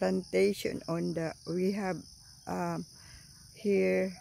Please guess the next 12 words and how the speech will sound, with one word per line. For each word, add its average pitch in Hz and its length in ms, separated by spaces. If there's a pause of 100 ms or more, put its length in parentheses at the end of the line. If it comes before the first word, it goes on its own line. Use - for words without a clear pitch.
(120)
the 156 640 (2750)
eggplant. 202 720 (2750)
We 196 80
are 185 160 (320)
planting 180 480
eggplant 180 720
here, 190 400
guys, 175 560 (840)
and 165 480 (160)
okra. 147 560 (480)
This 196 160
side 180 640